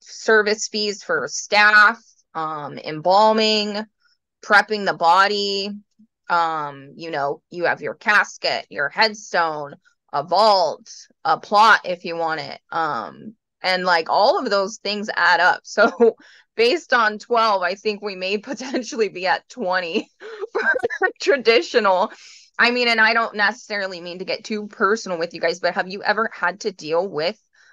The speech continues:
um, the process of, of preparing a funeral for someone? And do you remember, like, maybe what that costs? 'Cause I haven't ever had to be a part of that. Um,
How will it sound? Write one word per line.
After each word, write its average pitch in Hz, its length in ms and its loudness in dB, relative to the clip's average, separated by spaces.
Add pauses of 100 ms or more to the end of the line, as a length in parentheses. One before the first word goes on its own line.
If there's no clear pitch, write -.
(200)
um, 170 560 -2 (300)
the 180 100 -2
process 214 640 0
of, 175 340 0 (120)
of 156 260 -6 (320)
preparing 175 460 -2
a 254 60 -2
funeral 262 400 -4
for 254 160 -2
someone? 262 400 -4
And 185 280 -12
do - 120 -16
you 170 360 -6 (140)
remember, 170 540 0
like, 160 200 2
maybe 160 340 -6
what 143 260 -2
that 127 220 0
costs? 269 440 0
'Cause 165 240 -4
I 247 200 6
haven't 208 440 -4 (160)
ever - 500 -8 (600)
had - 180 0
to - 320 -8 (180)
be 120 140 -6
a 95 60 -4
part - 200 -10
of - 60 -10
that. - 180 -14 (2750)
Um, 151 560 -6